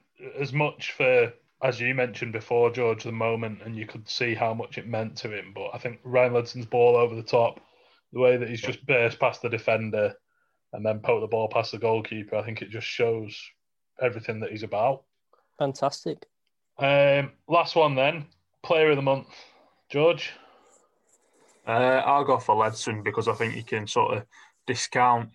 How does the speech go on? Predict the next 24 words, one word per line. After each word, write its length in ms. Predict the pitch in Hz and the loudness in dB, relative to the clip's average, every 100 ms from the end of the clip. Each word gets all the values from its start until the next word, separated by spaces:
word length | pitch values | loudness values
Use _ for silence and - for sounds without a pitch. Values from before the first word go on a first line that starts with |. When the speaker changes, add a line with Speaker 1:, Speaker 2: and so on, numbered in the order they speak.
| 143 | -6
Speaker 3:
the 460 | 113 107 107 104 113 - _ - - | -2 -2 -2 -6 -10 -20 _ -8 -2
last 420 | 107 - - - | -2 -4 -10 -12
two 260 | - 110 104 | -4 -2 -2
matches. 580 | 107 - - 110 110 - _ - | -4 -4 -6 -6 -6 -12 _ -4
Uh, 40 | |
I 120 | 107 | -2
don't 120 | 104 113 | -2 -2
think 140 | - | -4
anyone 380 | 110 104 104 107 | -4 -4 -6 -6
sort 200 | - 107 | -4 -6
of 60 | - | -2
played 220 | 110 104 | -4 -2
well, 380 | 98 101 101 - _ | -2 0 -2 -6 _
really. 420 | - 104 104 101 - _ | -2 0 0 -4 -8 _
Stood, 300 | - - 117 | -14 -6 -2
well, 160 | 110 104 | 0 -2
stood 220 | - 110 | -4 -2
out. 220 | 107 110 | 0 2
Well, 220 | 113 104 - 156 | 2 0 -6 -2
obviously 320 | 139 120 110 | 0 0 -2
Watford, 320 | 104 110 - 107 | -4 -4 -4 -6
a 40 | |
few 240 | - 107 | -4 -2
did, 200 | 104 104 | 0 -2